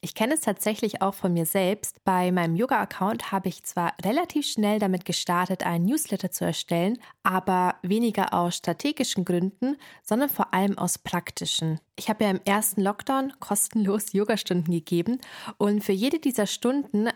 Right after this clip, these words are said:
habe ich einen neuen Zugangslink erstellt. Diesen habe ich dann jeden, der mitmachen wollte, zugeschickt und dafür habe ich eben ein Newsletter-Tool gebraucht, damit ich mit einem Klick eine personalisierte E-Mail an alle Teilnehmerinnen versenden konnte.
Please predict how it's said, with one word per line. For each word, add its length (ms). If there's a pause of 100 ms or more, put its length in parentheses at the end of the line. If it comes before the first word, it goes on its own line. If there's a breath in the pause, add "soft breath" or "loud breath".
(100)
habe 220
ich 100
einen 160
neuen 240
Zugangslink 680
erstellt. 560 (500 loud breath)
Diesen 340
habe 200
ich 100
dann 300
jeden, 340
der 100
mitmachen 540
wollte, 400 (160)
zugeschickt 640 (280 loud breath)
und 260
dafür 340
habe 160
ich 160
eben 320
ein 220
Newsletter-Tool 760
gebraucht, 680
damit 420
ich 280
mit 240
einem 320
Klick 400
eine 200
personalisierte 1120
E-Mail 360
an 180
alle 300
Teilnehmerinnen 880
versenden 600
konnte. 560